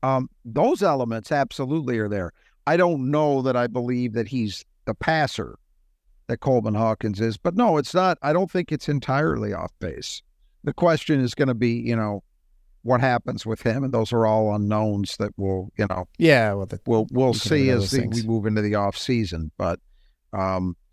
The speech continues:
Speaker 1: I do agree with you that, you know, Jaxon Kohler is potentially a guy who can,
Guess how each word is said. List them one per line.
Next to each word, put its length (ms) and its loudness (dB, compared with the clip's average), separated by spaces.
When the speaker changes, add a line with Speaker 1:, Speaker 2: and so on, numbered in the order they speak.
Speaker 1:
I 140 2
do 220 4
agree 280 4
with 180 2
you 140 0
that, 260 0
you 100 -4
know, 120 0
Jaxon 560 2
Kohler 640 0
is 640 -2
potentially 1080 0
a 100 2
guy 400 2
who 180 -2
can, 440 -2